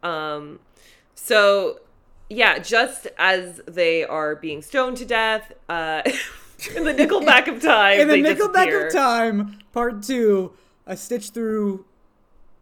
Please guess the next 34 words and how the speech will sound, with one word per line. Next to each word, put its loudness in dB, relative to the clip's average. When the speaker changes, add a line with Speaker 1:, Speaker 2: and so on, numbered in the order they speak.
Speaker 2:
Time. -14
Uh, -16
Speaker 1:
Time. -2
Speaker 2:
yeah, -6
whatever. -10
Uh, -2
which 0
is -2
on, 0
which -8
is -8
on -6
brand, -8
'cause -14
it's -16
a, -16
it's -14
a -14
very -8
time-themed -12
episode. -16
Speaker 1:
Yeah. -4
Uh, 2
yeah, 0
they -2
disappear -6
just -6
in -8
time. -6
Costanza -4
in -4
the -8
truck, -10
um, -10